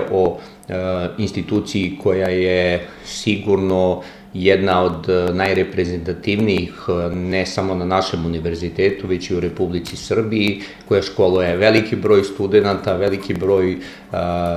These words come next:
dakle, budućih lekara, e, doktora stomatologije, doktora medicine, farmaceuta, strukovnih sestara, tehničara, psihologa, specijalista različitih, e, grana specijalizacije, doktora nauka, ustanove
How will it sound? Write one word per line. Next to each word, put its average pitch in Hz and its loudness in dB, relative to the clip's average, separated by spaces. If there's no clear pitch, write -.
dakle, 85 -4
budućih 92 -6
lekara, 95 4
e, - -4
doktora 95 0
stomatologije, 92 2
doktora 92 0
medicine, 90 -4
farmaceuta, 92 2
strukovnih 90 -4
sestara, 90 0
tehničara, 90 0
psihologa, 110 6
specijalista 110 4
različitih, 104 2
e, 92 -2
grana 98 2
specijalizacije, 90 0
doktora 101 4
nauka, 95 0
ustanove 92 -4